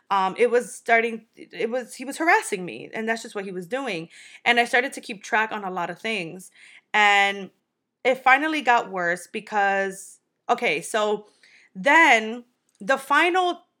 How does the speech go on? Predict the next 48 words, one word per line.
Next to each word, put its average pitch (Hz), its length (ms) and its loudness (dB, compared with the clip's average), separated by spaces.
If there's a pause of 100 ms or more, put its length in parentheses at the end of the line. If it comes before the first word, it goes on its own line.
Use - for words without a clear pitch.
(100)
topping 226 640 -2 (520)
to 247 180 -6
it 233 120 2
all 175 460 0 (320)
was, 233 400 8
I 240 120 6
remember 247 720 0 (340)
I 240 100 4
was 285 160 0
at 277 180 2
work, 170 440 -4 (580)
and 220 160 0
at 214 140 -2
this 226 160 -2
point, 220 520 -4
you 233 120 -4
know, 196 320 -2
I 196 320 -4 (100)
changed 214 240 -8
my 202 120 -6
Instagram 208 560 -6
login. 190 420 -4
I, 151 220 -4
I - 20 -6
changed 214 400 -8
everything. 202 640 -6
I'm, 196 280 -6 (360)
you 240 120 -6
know, 214 80 0
I 202 100 4
explained 233 400 -2
everything 233 260 -2
to 226 100 -10
the 226 60 -4
managers. 202 480 -4
Now 247 300 6
all 233 160 4
of 247 80 -2
the 240 80 -2
managers 208 460 -2
started 202 260 -4
to 220 80 -10
become 208 320 -10
aware 190 260 -2
of 190 80 -4
what 190 140 -6
was 196 100 -10
happening. 185 580 -6